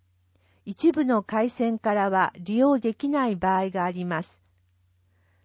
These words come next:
災害情報や防災行政無線情報を携帯電話や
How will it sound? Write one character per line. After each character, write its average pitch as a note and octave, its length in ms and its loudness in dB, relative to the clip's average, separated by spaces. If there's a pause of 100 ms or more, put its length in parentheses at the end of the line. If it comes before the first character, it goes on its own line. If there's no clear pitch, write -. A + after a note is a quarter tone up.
(180)
災 C#4 320 2
害 D4 280 2
情 D4 280 2
報 G#3+ 240 2
や F3+ 260 -2 (180)
防 B3 260 2
災 C4+ 360 2
行 C4 200 4
政 F3+ 440 -2
無 G3 140 -2
線 C4+ 340 -2
情 C4+ 300 4
報 F3 420 -2
を - 140 -4 (500)
携 C#4+ 320 2
帯 C#4 240 4
電 C4+ 240 2
話 G3 160 0
や E3+ 240 2